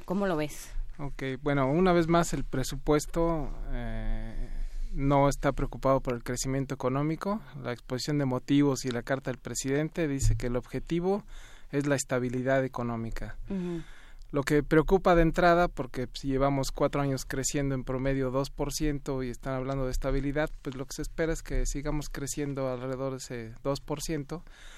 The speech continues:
Speaker 2: que además es el promedio histórico de los últimos treinta años de este país. Entonces, ya está demostrado que es un crecimiento que no alcanza para sacar a gente de la pobreza, para, o sea, para un verdadero desarrollo del país. Entonces,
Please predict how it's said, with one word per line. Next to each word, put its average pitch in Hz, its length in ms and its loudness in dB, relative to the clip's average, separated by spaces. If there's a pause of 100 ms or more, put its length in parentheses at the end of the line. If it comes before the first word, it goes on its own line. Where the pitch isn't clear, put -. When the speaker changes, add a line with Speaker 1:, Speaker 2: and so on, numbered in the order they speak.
(200)
Speaker 2:
que 143 100 -6
además 139 240 0
es - 60 0
el 131 100 -2
promedio 139 340 2
histórico 135 500 0
de 120 100 0
los 120 160 -6
últimos 131 360 -6
treinta 127 340 -4
años 127 220 -4
de 120 80 -8
este 120 180 -8
país. 117 540 -4 (560)
Entonces, 139 720 -4 (280)
ya 131 100 0
está 135 180 -2
demostrado 139 540 2
que 135 60 -8
es - 80 -6
un 139 100 -4
crecimiento 135 640 -6
que 123 300 -4
no 147 340 2
alcanza 139 640 0
para 107 600 -6 (360)
sacar 135 340 -2
a 117 60 -2
gente 123 300 -8
de - 20 -4
la 120 120 -4
pobreza, 170 600 2
para, 110 640 -2
o - 60 -14
sea, 139 120 -8
para 143 200 0
un 160 80 2
verdadero 139 460 2
desarrollo 123 440 -2
del 117 160 -8
país. - 400 -8
Entonces, 165 600 0